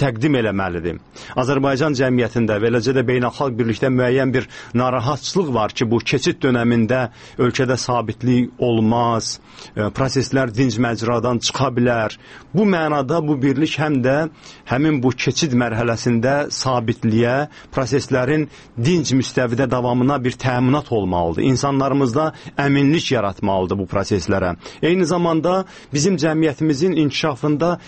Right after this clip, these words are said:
yeni bir mərhələyə keçdiyini göstərməlidir ki, artıq siyasi partiyalar, demokratik qüvvələr,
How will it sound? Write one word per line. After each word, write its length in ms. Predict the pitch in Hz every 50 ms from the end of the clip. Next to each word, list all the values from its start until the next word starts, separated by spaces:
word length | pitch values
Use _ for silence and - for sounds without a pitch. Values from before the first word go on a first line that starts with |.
| - -
yeni 320 | 123 120 143 170 180 190 160
bir 80 | 175
mərhələyə 560 | 165 160 151 147 135 139 147 156 151 151 160 151
keçdiyini 520 | - - 120 - - - 120 110 110 101
göstərməlidir 640 | 104 110 101 - - 110 107 110 110 110 113 110 95 92
ki, 220 | - - 139 151 151 - - - - -
artıq 340 | - 120 123 - - 156 -
siyasi 400 | - - 143 127 123 - - 120
partiyalar, 720 | - 120 120 110 - - 113 104 101 101 101 95 95 95 - - - -
demokratik 560 | 131 120 127 120 - 135 123 - 143 139 - -
qüvvələr, 560 | 131 117 107 101 113 107 104 107 104 104 -